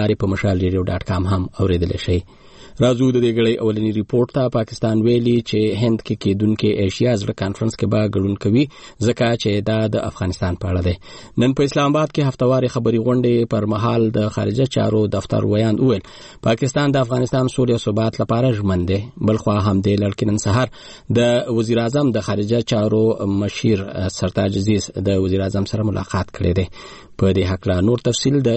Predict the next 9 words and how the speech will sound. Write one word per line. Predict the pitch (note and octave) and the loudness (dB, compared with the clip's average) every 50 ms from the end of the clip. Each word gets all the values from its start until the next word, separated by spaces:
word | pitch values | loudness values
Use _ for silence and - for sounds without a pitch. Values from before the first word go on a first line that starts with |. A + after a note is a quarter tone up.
| - A#2 | 0 -2
اسلام | - A2 G#2+ G#2+ G#2+ | -2 0 0 2 2
آباد | G#2 G#2+ G#2+ | 2 2 2
نه | G#2+ G#2+ | 2 0
زموږ | G2+ G2+ F#2+ F#2+ G2+ F#2 | 0 0 0 0 0 -2
خبریاله | F#2 - - F#2+ F#2 F#2+ G#2 G#2+ A2 A2 A2 A2 | -4 -4 -4 -2 0 0 2 2 2 2 2 0
رابعه | G2 G2 F#2 F2+ F2+ F#2 | 0 0 -2 -2 -4 -4
اکرم | - G2+ F#2+ - - | -4 -4 -4 -2 -2
خان | G2 F2 F#2 G2 | -2 -2 -4 -6
راکوي. | G2+ - - F#2+ F2+ - - _ | -8 -6 -4 -4 -4 -6 -8 _